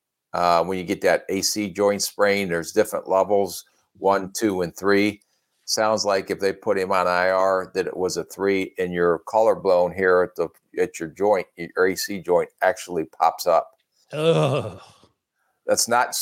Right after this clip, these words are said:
Speaker 1: it doesn't need surgically repaired, uh, but it takes time,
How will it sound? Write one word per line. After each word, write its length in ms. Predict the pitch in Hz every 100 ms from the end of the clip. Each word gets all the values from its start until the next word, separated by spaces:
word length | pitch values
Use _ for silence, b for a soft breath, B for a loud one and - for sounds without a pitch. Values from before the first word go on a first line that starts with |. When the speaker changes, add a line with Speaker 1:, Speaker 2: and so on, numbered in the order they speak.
| - -
Speaker 1:
it 100 | 90
doesn't 300 | 117 107 110
need 200 | 110 87
surgically 640 | - 110 104 107 113 110
repaired, 680 | 92 87 - 101 101 107 101 _ _ _ -
uh, 240 | 117 113
but 180 | 82 87
it 140 | 82 -
takes 320 | 98 85 -
time, 540 | 95 90 92 85 82